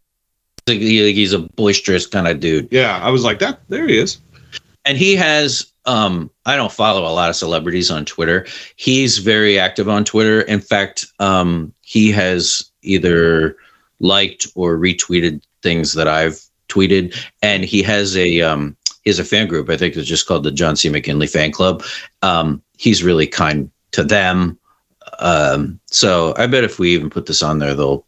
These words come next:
Speaker 1: they'll repost it. But
Speaker 2: Yeah.
Speaker 1: he, he, he's, he's one of those guys that loves his fans and his fans love him. I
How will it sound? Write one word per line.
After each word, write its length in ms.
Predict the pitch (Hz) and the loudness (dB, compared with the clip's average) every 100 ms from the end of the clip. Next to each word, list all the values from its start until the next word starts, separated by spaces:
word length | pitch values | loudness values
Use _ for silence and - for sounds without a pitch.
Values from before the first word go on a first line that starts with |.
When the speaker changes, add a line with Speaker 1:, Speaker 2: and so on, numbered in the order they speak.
| - | -6
Speaker 1:
they'll 100 | 69 | -4
repost 440 | 65 64 139 131 127 | -2 -4 -2 -4 -4
it. 120 | 123 | -2
But 140 | 92 - | -2 -2
Speaker 2:
Yeah. 140 | - | -2
Speaker 1:
he, 320 | 101 95 87 - - - - - | 0 0 0 -6 -8 -10 -14 -10
he, 240 | - 147 | 0 2
he's, 380 | 104 156 156 - | 2 2 2 2
he's 260 | - 156 143 | 0 0 2
one 140 | 156 | 2
of 60 | 165 | 2
those 180 | 147 113 | 0 0
guys 300 | 117 113 107 | 0 0 -2
that 100 | 82 | 0
loves 240 | 98 92 | 0 -2
his 140 | 87 - | -6 -6
fans 380 | 87 82 82 | -2 -2 -2
and 80 | 76 | -6
his 120 | 69 | -8
fans 440 | - 82 80 69 - _ - _ _ | -6 -4 -4 -4 -8 _ -20 _ _
love 220 | - 82 - | -2 0 0
him. 300 | 82 80 76 | -2 -2 -2
I 340 | 95 127 139 | 0 2 0